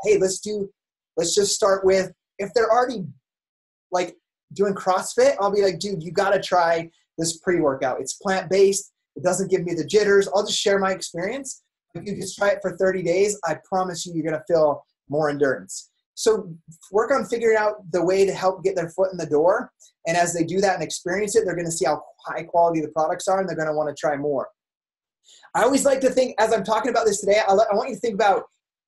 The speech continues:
like, when my wife sends me to Walmart to get bananas, I always come out with, like, fifty dollars worth of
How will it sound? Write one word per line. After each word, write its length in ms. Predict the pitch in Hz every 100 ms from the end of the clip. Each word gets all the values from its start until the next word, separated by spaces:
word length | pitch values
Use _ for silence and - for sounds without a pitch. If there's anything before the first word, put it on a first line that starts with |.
| _
like, 200 | 190 202
when 120 | 220 202
my 120 | 196
wife 220 | 202 226
sends 260 | - 233 208
me 80 | 214
to 80 |
Walmart 500 | 165 165 185 214 220 196
to 100 | 185
get 160 | 196
bananas, 520 | 175 165 180 214 214 -
I 100 | 185
always 320 | 185 202 196
come 140 | - 208
out 160 | 196
with, 140 | 190 190
like, 160 | 170 - -
fifty 300 | 208 202 202
dollars 340 | 180 185 175
worth 180 | 165 180
of 120 | 170